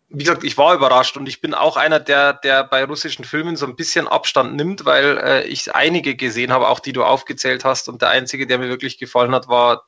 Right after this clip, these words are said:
äh, der Hardcore Henry oder Hardcore auf, zu Deutsch.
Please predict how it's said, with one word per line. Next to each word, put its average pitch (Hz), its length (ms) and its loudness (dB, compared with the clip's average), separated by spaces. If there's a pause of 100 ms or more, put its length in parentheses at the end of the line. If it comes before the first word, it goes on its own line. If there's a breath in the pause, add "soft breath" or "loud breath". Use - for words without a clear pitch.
(120)
äh, 117 220 2
der 110 280 0
Hardcore 117 340 0
Henry 127 340 -4
oder 113 340 -4 (340 loud breath)
Hardcore 113 480 2
auf, 104 160 -6 (140)
zu - 140 -16
Deutsch. 107 380 -6